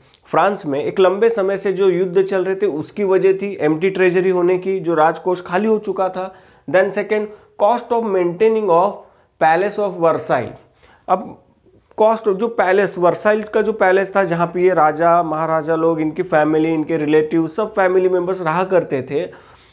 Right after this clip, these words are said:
इस पैलेस पे एक फिजूल खर्ची की जाती थी, बहुत, बहुत ज़्यादा फिजूल खर्ची। मैंने यहाँ पे लिखा है फिजूल, शान शौकत बनाए रखने के लिए,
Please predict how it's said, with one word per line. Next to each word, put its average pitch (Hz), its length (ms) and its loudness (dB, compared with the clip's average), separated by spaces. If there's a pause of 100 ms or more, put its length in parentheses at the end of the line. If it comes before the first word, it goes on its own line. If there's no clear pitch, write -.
(140)
इस 254 200 0
पैलेस 220 420 -2
पे 254 140 0
एक 254 120 -6
फिजूल 226 400 -2
खर्ची 196 380 -2
की 160 200 0
जाती 123 300 0
थी, 151 120 -8
बहुत, 214 720 0
बहुत 202 460 -2
ज़्यादा 170 340 2
फिजूल 196 420 -2
खर्ची। 147 500 -4 (300)
मैंने 170 160 2
यहाँ 196 140 -2
पे 202 100 -4
लिखा 196 220 -2
है 139 100 -4
फिजूल, 185 320 0
शान 214 340 0
शौकत 214 360 0
बनाए 165 360 4
रखने 139 300 -2
के 127 120 -6
लिए, 120 200 -6